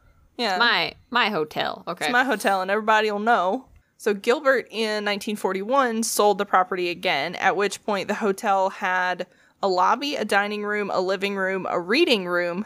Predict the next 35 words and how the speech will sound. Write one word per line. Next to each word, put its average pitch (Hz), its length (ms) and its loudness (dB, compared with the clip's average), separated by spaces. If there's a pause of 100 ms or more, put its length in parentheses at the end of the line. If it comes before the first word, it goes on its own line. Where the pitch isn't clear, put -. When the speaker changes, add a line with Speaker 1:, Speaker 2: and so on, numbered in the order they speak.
Speaker 1:
sixty-six 269 800 -4
guest 208 360 0
rooms, 175 440 -4 (320)
one 233 420 2
suite, 233 580 -4 (340)
an 190 100 0
apartment, 190 680 0
and 180 200 -4
six - 280 0
storage 180 420 2
rooms. - 380 -8 (440)
So - 220 -4
this 233 100 -2
is 285 220 -4
a 262 60 -4
pretty 269 240 0
big 220 280 4
boy. 180 400 2 (380)
Speaker 2:
It's, - 340 -2
it's 302 200 -4
pretty, 403 400 -2 (100)
pretty 359 160 2
beefy. 233 480 0
Pretty 311 180 -2
beefy 311 140 0
Speaker 1:
Pretty, 277 160 2
Speaker 2:
hotel. 254 260 0 (120)
Speaker 1:
pretty 214 80 -10 (220)
beefy 262 260 -2
boy. 160 340 -4 (440)
In 233 80 0
eight, 247 220 2
in 202 260 0
nineteen 254 600 0
fifty-seven, 226 920 0